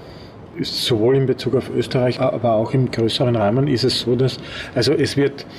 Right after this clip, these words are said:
bisher Undenkbares, äh, oder Unaussprechbares wird wieder aussprechbar, Undenkbares wird wieder denkbar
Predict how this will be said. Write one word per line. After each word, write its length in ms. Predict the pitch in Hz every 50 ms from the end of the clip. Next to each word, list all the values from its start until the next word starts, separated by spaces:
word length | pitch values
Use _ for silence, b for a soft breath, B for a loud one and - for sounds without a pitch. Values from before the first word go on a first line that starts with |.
| B -
bisher 280 | 143 139 - 135 123 131
Undenkbares, 960 | 131 135 151 151 147 131 123 - - 120 113 117 120 120 120 107 - - -
äh, 300 | - 156 127 117 110 -
oder 280 | - - 123 - - -
Unaussprechbares 1040 | 139 147 151 156 123 110 - - - 123 120 104 - - 117 110 107 113 107 - 107
wird 180 | 113 104 101
wieder 220 | 104 104 104 - -
aussprechbar, 640 | 135 139 - - - 156 131 - - - 127 123 -
Undenkbares 800 | 143 127 127 120 127 120 113 - - 113 107 107 110 107 - 117
wird 160 | 110 95 107
wieder 180 | 110 107 107
denkbar 600 | 101 - - 107 127 147 156 160 - 139 135 135